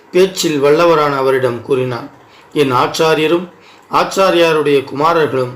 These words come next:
என் வேண்டுகோளை மறுத்துவிட்டார்கள். அருள் ஒளியும் காட்சியினரே, சரீரத்தோடு கூட தேவர் உலகம் செல்ல வேண்டும் என்ற என்னுடைய விருப்பம்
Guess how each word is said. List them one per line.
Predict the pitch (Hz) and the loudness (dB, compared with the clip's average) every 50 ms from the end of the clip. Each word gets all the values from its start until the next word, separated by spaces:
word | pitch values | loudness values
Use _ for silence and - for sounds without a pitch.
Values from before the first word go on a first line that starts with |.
| - - _ _ _ _ _ | -16 -20 _ _ _ _ _
என் | - 147 143 139 127 | -2 -2 0 0 2
வேண்டுகோளை | 135 160 180 185 175 180 147 143 139 131 127 143 165 - - | 2 2 2 4 2 2 4 4 4 4 2 0 -2 -4 -4
மறுத்துவிட்டார்கள். | 135 139 156 151 - 170 143 135 131 135 - 135 123 113 104 - - - _ - - - - - - - - | -2 -2 -2 -2 -4 -4 -4 -4 -4 -6 -6 -6 -6 -6 -8 -10 -14 -18 _ -20 -20 -20 -20 -20 -20 -10 -4
அருள் | - 147 139 143 135 | -2 0 2 2 4
ஒளியும் | 135 151 160 170 175 170 160 147 - | 4 2 2 2 -2 -2 -4 -4 -4
காட்சியினரே, | 139 147 143 - - - 156 143 143 135 139 139 147 156 170 170 - _ - - - - - - - - | -4 -4 -4 -4 -4 -2 -2 -2 0 0 0 0 0 -2 -2 -6 -14 _ -20 -20 -20 -20 -20 -14 -6 -4
சரீரத்தோடு | 160 156 170 180 185 185 185 185 185 - 185 196 196 185 170 | 0 2 4 4 4 2 2 -2 -2 0 2 4 4 4 2
கூட | 135 143 143 135 127 120 117 - - - - - _ _ - | 2 0 0 0 0 -2 -4 -8 -14 -20 -20 -20 _ _ -4
தேவர் | 143 160 170 190 185 190 - - - | 0 2 2 4 2 2 0 -2 -2
உலகம் | 180 160 156 147 131 131 131 127 | -2 0 0 0 0 0 -2 -4
செல்ல | 120 - 147 143 151 165 165 | -6 -4 -2 0 0 2 2
வேண்டும் | 165 165 160 165 160 175 180 233 277 | 2 0 0 0 0 0 0 -2 -4
என்ற | 175 156 143 139 147 | -4 -2 0 2 2
என்னுடைய | 139 139 139 135 135 131 135 127 123 | 2 2 0 0 0 0 2 2 2
விருப்பம் | 120 139 160 170 165 - 147 127 127 | 2 2 2 2 0 0 -2 -2 -4